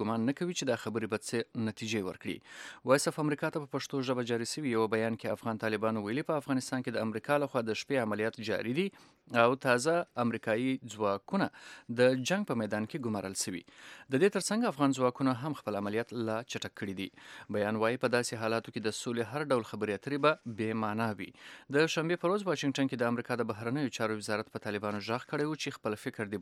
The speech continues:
بدل کړي او خبرې اترې دې وکړي. د بهرنیو چارو وزارت یو بیان کې ویلي و، طالبان خوښه لري چې د سولې خبرو اترو کې برخه واخلي یا دې جګړه جاري وساتي، په کمه کې چې دوی خپل افغانان وژني او هم خپل هیواد تباه کوي. او که چیرې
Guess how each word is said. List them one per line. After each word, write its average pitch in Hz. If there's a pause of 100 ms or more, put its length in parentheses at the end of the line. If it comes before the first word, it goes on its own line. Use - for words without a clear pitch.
بدل 110
کړي 175 (420)
او 123
خبرې 117
اترې 107
دې 107 (220)
وکړي. 98 (460)
د 104
بهرنیو 107
چارو 104
وزارت 104
یو 107
بیان 110
کې 117
ویلي 117
و، 143
طالبان 117 (140)
خوښه -
لري 135
چې 131
د 117
سولې 151
خبرو 117
اترو 107
کې 101
برخه 139
واخلي 160
یا -
دې 135
جګړه 110
جاري 110
وساتي، 101 (100)
په 104
کمه 101
کې -
چې 113 (120)
دوی 107
خپل 180
افغانان 143
وژني 139 (140)
او 113
هم 110
خپل 110 (220)
هیواد 104 (160)
تباه 113
کوي. 98 (440)
او 101
که 104
چیرې 156